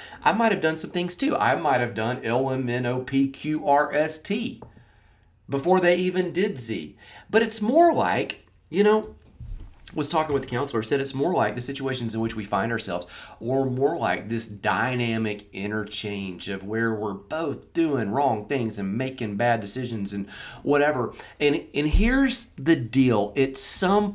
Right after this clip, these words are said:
point, you find yourself where you are. Sometimes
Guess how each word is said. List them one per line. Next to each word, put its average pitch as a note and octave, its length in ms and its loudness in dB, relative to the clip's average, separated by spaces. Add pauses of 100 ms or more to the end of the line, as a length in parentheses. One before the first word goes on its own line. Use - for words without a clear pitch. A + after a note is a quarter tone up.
(120)
point, A#2 600 2 (380)
you C#3+ 260 -2
find G3+ 720 2
yourself A2+ 800 2 (160)
where C3+ 760 2 (160)
you B2+ 360 -2
are. F2 460 0 (1800)
Sometimes D#3+ 840 -2